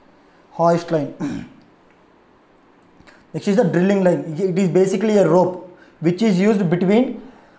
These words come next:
um, drawworks, a crown block and travelling block, okay, to lift the equipment. Reeved onto the sheaves of the crown block and travelling block. Okay.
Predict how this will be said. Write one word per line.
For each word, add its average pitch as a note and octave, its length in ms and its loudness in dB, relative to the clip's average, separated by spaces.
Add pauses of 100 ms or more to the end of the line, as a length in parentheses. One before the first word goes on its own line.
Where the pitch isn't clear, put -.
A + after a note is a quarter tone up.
(180)
um, D#3+ 400 -2 (260)
drawworks, G3 680 2 (460)
a E3 80 -8
crown F#3+ 320 4
block A3 480 0
and A#3+ 360 2
travelling F#3 380 4
block, D3 320 -4 (220)
okay, - 380 0
to G3 60 2
lift F#3+ 300 2
the G#3+ 100 2
equipment. E3 480 -2 (1300)
Reeved E3+ 260 -2
onto D#3 240 -2
the F3+ 80 0
sheaves F3 300 -2
of F3 100 2
the E3+ 60 0
crown E3 280 0
block G3 220 2
and F3 140 0
travelling D#3 360 0
block. C3 200 -8 (760)
Okay. C#3+ 340 -6